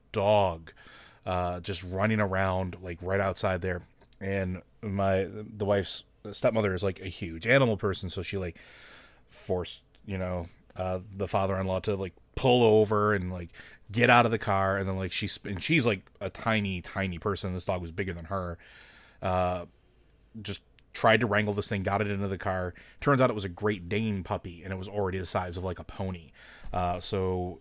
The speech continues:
they decided to name it Thor. Uh, and she really wanted to keep it, but they already had three dogs at the time. Uh, so they found, like, a, an animal rescue in the area to take care of it. Uh, and it was, like, a animal rescue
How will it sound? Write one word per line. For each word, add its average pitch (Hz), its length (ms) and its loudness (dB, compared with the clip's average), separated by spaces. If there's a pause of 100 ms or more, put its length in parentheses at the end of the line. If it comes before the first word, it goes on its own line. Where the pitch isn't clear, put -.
(100)
they 104 200 -2
decided 104 420 0
to 107 120 -6
name 95 220 -2
it 90 140 -10
Thor. 95 600 0 (680)
Uh, 92 560 -2 (380)
and 95 320 0
she - 160 2
really 139 180 6
wanted 123 220 4
to 101 80 -6
keep - 240 2
it, 98 100 -4
but 92 80 -8
they 98 80 4
already 95 200 2
had 98 180 0
three 95 180 -6
dogs 98 340 6
at 95 80 -4
the 90 80 -8
time. 92 380 -2 (380)
Uh, 92 320 -2
so - 120 -2
they 98 120 2
found, 104 260 2
like, 92 140 0
a, 92 260 0
an 101 100 -2
animal 123 360 6
rescue 92 440 -4
in 90 80 -4
the 90 140 -8
area 98 300 2
to 90 80 -6
take 90 180 -4
care 101 300 -2
of 90 80 -2
it. 90 160 -6 (420)
Uh, 92 60 -2
and 92 160 0
it 92 40 -4
was, 92 120 -2
like, 95 180 -4
a 98 300 4 (120)
animal 107 280 2
rescue 95 420 0